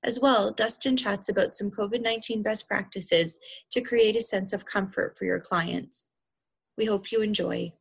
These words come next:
Hi, everyone. My name's Michelle Perro, Senior Professional Development Advisor at the Alberta Real Estate Association.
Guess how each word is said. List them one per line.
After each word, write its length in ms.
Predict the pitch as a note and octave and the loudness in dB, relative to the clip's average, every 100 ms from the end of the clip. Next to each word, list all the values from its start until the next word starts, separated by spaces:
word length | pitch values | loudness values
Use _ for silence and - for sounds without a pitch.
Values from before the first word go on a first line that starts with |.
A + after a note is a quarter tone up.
| _ _ _ _ _ _ _ _ _ _ _ _ - | _ _ _ _ _ _ _ _ _ _ _ _ 4
Hi, 100 | A#4+ | 6
everyone. 420 | C#4+ A3+ G#3+ D4+ - B3+ | 6 4 2 0 -2 -2
My 140 | A3+ | 2
name's 220 | A#3 A#3+ | 2 0
Michelle 280 | A#3 A3+ G3+ | -2 2 0
Perro, 380 | G3+ F#3+ A3+ E4 | 2 2 2 0
Senior 340 | - A#3 A3+ | -2 -2 -2
Professional 420 | A3 G#3+ G3 A#3+ | -4 -4 -4 -4
Development 400 | A3 G3 G#3+ A#3+ | -4 -4 -2 -2
Advisor 420 | A#3+ G3+ G#3 G#3 A3+ | -2 -2 -4 -4 -4
at 120 | A3+ | -2
the 80 | A3 | -2
Alberta 280 | G3 G3+ | -2 -4
Real 140 | G3+ G3+ | -4 -4
Estate 280 | A#3+ B3+ A3 | -2 0 0
Association. 840 | - G3 G3 G3 F#3+ G3+ G3 | -2 -2 0 0 0 0 -2